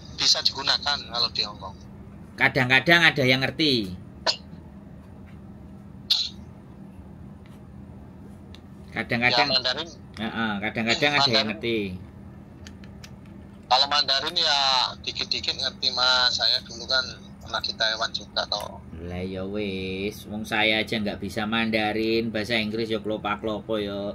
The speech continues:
Speaker 2: Alhamdulillah,
Speaker 1: Bisa.
Speaker 2: ya sekarang aman kok.
Speaker 1: Bisa neng kono wis pirang-pirang tahun ya?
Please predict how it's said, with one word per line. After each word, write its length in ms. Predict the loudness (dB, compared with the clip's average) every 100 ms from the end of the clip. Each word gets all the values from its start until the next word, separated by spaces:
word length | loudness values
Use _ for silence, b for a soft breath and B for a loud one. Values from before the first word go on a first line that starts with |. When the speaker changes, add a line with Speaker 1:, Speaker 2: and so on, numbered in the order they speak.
| -8 B B B -16 -16 -16 -14 -10
Speaker 2:
Alhamdulillah, 1040 | -6 -2 0 0 4 4 6 4 4 2
Speaker 1:
Bisa. 60 | 0
Speaker 2:
ya 40 |
sekarang 400 | -2 0 2 2
aman 480 | 0 -2 -2 -2 -4
kok. 160 | -6 -12 -14 -16 -16 -16 -16 -16 -16 -16 -16 -16 -16 -16 -16 -16 -16 -16 -16 -14 -14 -14 -12
Speaker 1:
Bisa 240 | -6 -2 -2
neng 140 | -4
kono 240 | -6 -6 -4
wis 80 | -2
pirang-pirang 460 | 0 0 0 0
tahun 300 | 2 2 2 -2
ya? 200 | -2